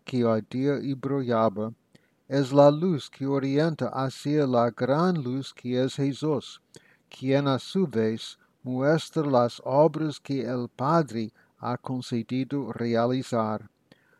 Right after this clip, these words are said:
Como vemos, estamos ante una cadena de solidaridad y servicio divina y humana. La obra de Dios realizada en Jesús es iluminada por Juan Bautista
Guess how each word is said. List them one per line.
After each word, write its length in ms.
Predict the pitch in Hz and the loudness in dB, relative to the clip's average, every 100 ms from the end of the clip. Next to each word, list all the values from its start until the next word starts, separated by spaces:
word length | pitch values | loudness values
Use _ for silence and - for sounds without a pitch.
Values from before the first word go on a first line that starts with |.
| _ | _
Como 300 | - 185 175 | -2 2 4
vemos, 440 | 151 196 175 151 | 8 8 8 4
estamos 560 | 147 147 165 180 180 156 | 0 0 4 4 2 2
ante 360 | 165 175 170 160 | 2 2 0 0
una 240 | 151 143 | -2 -4
cadena 600 | - 127 120 147 170 165 | -2 -4 -2 -2 -2 -2
de 180 | 135 139 | -4 -6
solidaridad 1080 | - 165 160 151 131 123 120 110 127 147 151 | -4 -6 -4 -2 0 0 -2 -4 -2 0 0
y 180 | 131 120 | 0 -6
servicio 920 | - 123 123 151 170 - 143 117 95 - - - _ | -6 -4 -4 -4 -6 -4 -2 0 -4 -14 -20 -20 _
divina 640 | 131 120 143 165 170 165 | -2 2 4 4 4 4
y 200 | 160 165 | 4 2
humana. 560 | 156 135 120 113 104 101 _ - _ | 2 4 4 4 0 -4 _ -20 _
La 200 | - 131 | 0 2
obra 400 | 147 196 190 180 | 8 8 8 6
de 160 | 147 143 | 4 -2
Dios 500 | 135 151 151 143 147 - _ - | 0 6 8 8 6 -8 _ -4
realizada 800 | 135 127 131 127 123 131 147 131 | 0 2 0 0 2 4 4 2
en 100 | 123 | -2
Jesús 640 | 123 117 135 165 151 - | -4 -6 -2 2 2 0
es 200 | 139 - | -2 -2
iluminada 800 | 131 135 139 131 120 135 151 127 | -4 -2 -2 -2 0 2 2 0
por 260 | - 123 110 | -4 -6 -2
Juan 280 | 120 135 127 | 0 0 2
Bautista 640 | 113 110 - 139 - 113 | 0 0 -4 -10 -4 -6